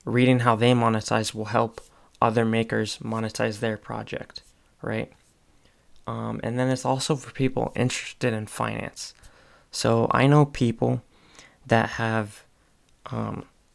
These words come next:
missed out on investing in certain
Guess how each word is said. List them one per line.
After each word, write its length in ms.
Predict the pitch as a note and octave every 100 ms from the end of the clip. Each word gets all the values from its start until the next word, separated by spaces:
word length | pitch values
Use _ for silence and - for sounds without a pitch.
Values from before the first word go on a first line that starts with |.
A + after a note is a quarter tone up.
| _ _ _ _ _ - - -
missed 360 | C#3 C3 C3 -
out 260 | A#2+ B2 -
on 160 | A#2+
investing 640 | A#2 A2+ A2+ A2 - A#2+ A2+
in 180 | A2 G#2+
certain 600 | - A#2 A2+ A2 G#2